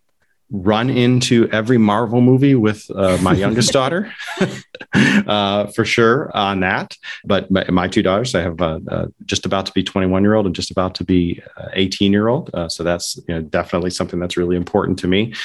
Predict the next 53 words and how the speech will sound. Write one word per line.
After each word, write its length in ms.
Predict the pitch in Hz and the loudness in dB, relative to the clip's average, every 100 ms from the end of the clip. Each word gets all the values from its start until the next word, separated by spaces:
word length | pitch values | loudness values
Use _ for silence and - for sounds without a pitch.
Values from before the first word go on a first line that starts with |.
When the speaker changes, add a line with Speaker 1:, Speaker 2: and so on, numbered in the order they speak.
| - - | -8 -4
Speaker 1:
But 120 | 85 | 0
yeah, 260 | 104 78 | 0 0
uh, 280 | 80 87 85 | -2 -2 -2
superhero 540 | 85 - 117 110 113 110 | -2 0 0 2 2 2
movies, 480 | 110 104 104 101 | 2 0 -2 -4
uh, 300 | 82 95 90 87 | -2 0 2 2
we 160 | 98 | 2
joke 400 | 95 104 101 - - | 2 2 2 -4 -4
on 120 | 92 | 0
the 160 | 92 98 | 0 0
A 80 | 101 | 0
I 140 | 98 | -2
personalization 840 | 98 92 - 95 90 87 85 98 | -2 -2 0 -2 0 -2 -2 -2
level 220 | 90 87 85 | 0 -2 -2
that 180 | 85 - | -2 -2
everything 400 | 101 104 107 92 | -2 0 0 0
that 80 | |
I 140 | 92 90 | 0 0
get 160 | 90 | 0
is 120 | 85 - | -2 -4
gonna 260 | 85 85 | -8 -8
be 140 | 80 87 | -4 -2
about 340 | 85 80 - | -2 -4 -4
aliens 380 | 92 92 87 - | -2 0 0 -2
and 80 | 78 | -2
superheroes. 580 | 90 80 80 78 78 | -2 -2 -2 -4 -4
If 80 | - | -8
anybody 280 | 85 78 80 | -6 -4 -2
looked 200 | 82 - | -4 -4
at 60 | 85 | -2
my, 280 | 82 82 | -2 -2
uh, 280 | 80 - - | -4 -4 -6
profile, 640 | - 92 85 85 76 78 - - - | -2 -2 -2 -2 -4 -6 -10 -16 -8
I 100 | - | -4
don't 140 | 110 | -2
know 140 | 110 110 | -2 -2
that 100 | 98 | -2
it's 140 | 95 | -2
as 100 | 92 | 0
much 240 | 98 101 92 | 0 0 0
an 60 | |
escape 400 | 87 - 95 117 | -2 0 -2 -2
'cause 100 | 98 | -2
I 80 | 92 | 0
actually 360 | 90 92 87 85 | 0 -2 -6 -4
get 120 | 87 | -2
a 80 | 85 | 0
lot, 320 | 87 85 - | 0 0 -2
get 120 | 87 | 0
a 40 | |
lot 160 | 87 85 | 0 2
out 220 | 90 110 | 0 0
of 180 | 104 98 | -2 -4